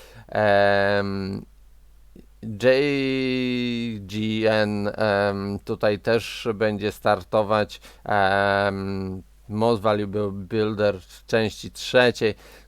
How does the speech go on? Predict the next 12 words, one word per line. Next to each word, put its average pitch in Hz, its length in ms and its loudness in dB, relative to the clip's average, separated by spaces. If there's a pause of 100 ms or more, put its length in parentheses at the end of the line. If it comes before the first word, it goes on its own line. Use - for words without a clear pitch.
No 120 160 0
i 120 140 0
to 117 80 0
jest 107 200 0
taka 107 340 0
platforma, 107 580 -2
p-, - 180 -14
gdzie 107 180 -2
jest 110 220 0
połączenie 101 560 -4
DeFi 104 480 -2 (520)
i 107 260 -2